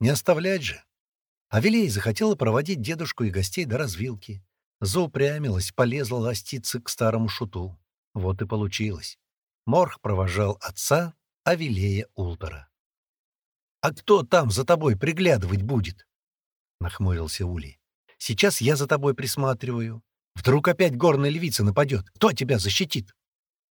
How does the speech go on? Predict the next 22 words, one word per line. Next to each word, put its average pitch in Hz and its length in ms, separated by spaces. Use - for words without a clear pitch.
Велика 90 400
распахнула 90 540
глаза, 90 460
набрала 170 480
воздуху 104 500
в 82 60
грудь, 185 420
а 95 100
потом 101 260
схватила 101 460
Ули 95 180
за 104 200
руку 101 240
и 85 60
положила 87 420
ему 117 220
голову 87 360
на 82 100
плечо. 87 440
Совсем 160 360
как 101 200
тогда, 82 400